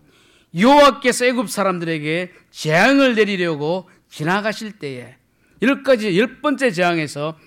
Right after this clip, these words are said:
여호와께서는 전 애굽을 다니시면서 바로 왕부터 시작해서 그 모든 애굽의 사람들을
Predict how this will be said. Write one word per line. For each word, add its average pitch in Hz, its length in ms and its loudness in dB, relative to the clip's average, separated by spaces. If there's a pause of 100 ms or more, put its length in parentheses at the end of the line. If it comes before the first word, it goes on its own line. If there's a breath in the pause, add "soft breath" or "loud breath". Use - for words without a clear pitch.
(180 soft breath)
여호와께서는 170 760 0 (440 soft breath)
전 262 440 2
애굽을 240 540 0
다니시면서 147 840 -4 (800 soft breath)
바로 190 260 4
왕부터 202 380 2
시작해서 160 840 -4 (300 soft breath)
그 131 100 -18
모든 226 840 0 (280 soft breath)
애굽의 208 480 -2
사람들을 165 680 -6